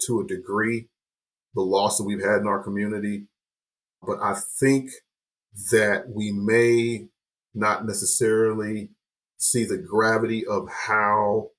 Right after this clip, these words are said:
it affects, how it affects not ex-, receiving the care that's available. I mean, what I mean is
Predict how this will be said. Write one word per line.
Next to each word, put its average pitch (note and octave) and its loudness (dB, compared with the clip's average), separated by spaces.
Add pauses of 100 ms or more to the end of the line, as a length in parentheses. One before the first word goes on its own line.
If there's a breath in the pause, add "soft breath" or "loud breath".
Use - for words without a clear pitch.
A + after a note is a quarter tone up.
(640)
it B2 8
affects, - 0 (460)
how C3 8
it A#2+ 6
affects A#2+ 2
not A2+ 2
ex-, G#2+ -4 (100)
receiving A2+ 2
the F#2+ -2
care A2 4
that's F#2+ 0
available. - -4 (380)
I A2 -4
mean, A2+ 4
what C#3 6
I B2+ 6
mean C3 2
is G#2 0